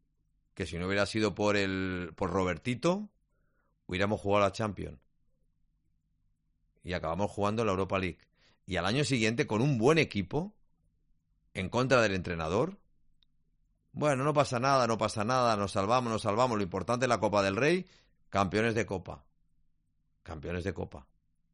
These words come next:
Pero a punto de bajar. Y miren ustedes los jugadores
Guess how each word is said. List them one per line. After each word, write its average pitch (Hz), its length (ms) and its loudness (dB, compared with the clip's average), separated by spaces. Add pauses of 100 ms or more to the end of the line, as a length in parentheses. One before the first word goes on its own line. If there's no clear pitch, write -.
(1080)
Pero 87 400 0
a 82 80 0
punto 95 260 -2
de 98 80 2
bajar. 87 420 -4 (1600)
Y 80 120 -10
miren 101 260 0
ustedes 117 320 0
los 120 100 2
jugadores 127 720 -2